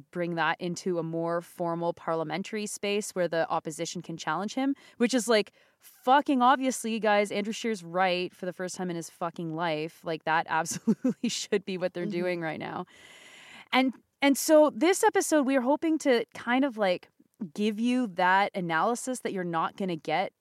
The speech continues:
Speaker 1: pretty much anywhere else and talk about why these measures are so ineffective, inefficient, and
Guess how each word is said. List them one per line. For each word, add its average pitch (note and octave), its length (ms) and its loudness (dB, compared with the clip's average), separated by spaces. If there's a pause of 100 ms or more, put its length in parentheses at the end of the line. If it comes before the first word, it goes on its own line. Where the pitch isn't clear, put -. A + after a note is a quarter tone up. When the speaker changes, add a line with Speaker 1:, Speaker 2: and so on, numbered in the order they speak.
(520)
Speaker 1:
pretty G3 380 -4
much F3 640 -4 (340)
anywhere B3+ 400 2
else C4+ 480 0 (560)
and A3 140 2
talk A3+ 260 2
about A3+ 240 2
why G3 380 4
these G3+ 200 -4
measures F3+ 440 -4
are F3+ 160 -6
so F3+ 720 2 (160)
ineffective, E3 880 -6 (320)
inefficient, F3 840 -4 (560)
and G3 320 0